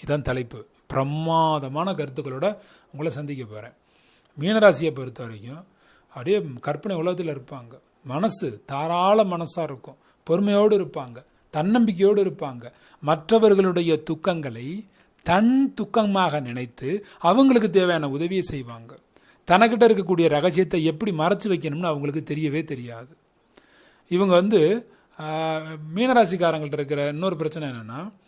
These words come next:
தீய சவகாசங்களுக்கு ஈஸியா அடிமையாயிருவாங்க. அதாவது, தவறான போதனையை கொடுத்து, "சிகரெட்டு பத்த வை, த-, சரக்கடி, இப்படி ஊர் சுத்து, அந்த படத்துக்கு போ,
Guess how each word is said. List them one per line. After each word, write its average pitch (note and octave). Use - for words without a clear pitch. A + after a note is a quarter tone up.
தீய C#4
சவகாசங்களுக்கு F#3
ஈஸியா G#3
அடிமையாயிருவாங்க. B2
அதாவது, D3+
தவறான F3+
போதனையை E3
கொடுத்து, C3+
"சிகரெட்டு D3
பத்த A#2+
வை, A#2+
த-, -
சரக்கடி, C3
இப்படி B2+
ஊர் D3+
சுத்து, C3
அந்த D#3
படத்துக்கு C#3+
போ, C3